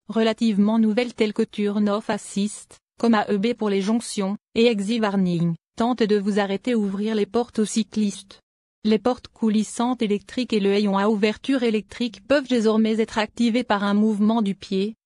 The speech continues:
si c'est une priorité. Si vous aimez les gros bus et que vous ne pouvez pas mentir,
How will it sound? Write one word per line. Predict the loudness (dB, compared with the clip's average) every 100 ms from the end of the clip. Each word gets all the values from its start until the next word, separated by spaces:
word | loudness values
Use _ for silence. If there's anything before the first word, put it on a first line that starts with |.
| _
si | -4 -2
c'est | -2 0
une | 0 2
priorité. | 0 2 2 0 -2 -4 -4 _ _ _ _ _
Si | -6 -2
vous | 0 2
aimez | 2 4
les | 2 2
gros | 2 2
bus | 2 0 -2
et |
que | -2 0
vous | 2
ne | 2
pouvez | 2 2 2
pas | 2 2
mentir, | 2 -2 -4 -2 -4